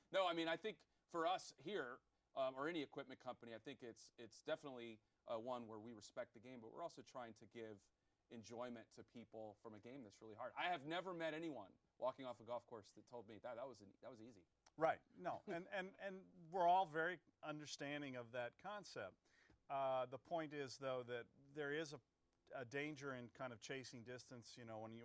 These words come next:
Speaker 2: when you stretch courses out and do all that. That's the view. And then also just kind of the architecture and how it all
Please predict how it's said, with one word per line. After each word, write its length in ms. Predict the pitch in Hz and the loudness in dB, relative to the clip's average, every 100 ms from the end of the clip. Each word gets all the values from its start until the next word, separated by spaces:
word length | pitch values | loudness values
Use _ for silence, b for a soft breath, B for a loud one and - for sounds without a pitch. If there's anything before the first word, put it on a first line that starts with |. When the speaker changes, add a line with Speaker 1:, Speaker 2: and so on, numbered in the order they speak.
| 120 | -10
Speaker 2:
when 160 | 117 | -8
you 160 | 113 104 | -10 -12
stretch 400 | - 131 117 - | -8 -6 -6 -10
courses 380 | 127 110 110 107 | -10 -10 -10 -6
out 240 | 104 101 - b b _ | -6 -6 -12 b b _
and 80 | 123 | -12
do 120 | 117 117 | -4 -2
all 100 | 107 | -2
that. 300 | 110 110 - 127 | -2 -4 -6 -2
That's 380 | 131 120 - 120 | -2 -2 -8 -12
the 80 | 110 | -14
view. 320 | 104 127 127 | -10 -6 -4
And 80 | 127 | -4
then 160 | 131 127 | -4 -4
also 320 | 127 - 127 | -4 -6 -10
just 240 | 120 - | -10 -10
kind 160 | 120 117 | -8 -8
of 80 | 110 | -6
the 120 | 113 | -4
architecture 600 | 117 113 110 120 - 120 | -4 -8 -10 -10 -10 -12
and 120 | 107 | -10
how 160 | 110 110 | -8 -6
it 40 | 107 | -4
all 160 | 107 | -6